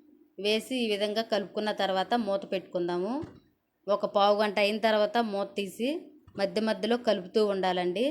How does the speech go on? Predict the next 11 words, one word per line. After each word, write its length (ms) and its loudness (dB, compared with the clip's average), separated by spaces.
చూస్తున్నారా, 500 -2
ఈ 20 -2
విధంగా 420 0
నీళ్ళు 300 4
మొత్తం 260 0
డ్రై 140 6
అవ్వాలండి. 520 0
చూడండి, 440 4
ఈ 80 0
విధంగా 440 2
మధ్య 180 -2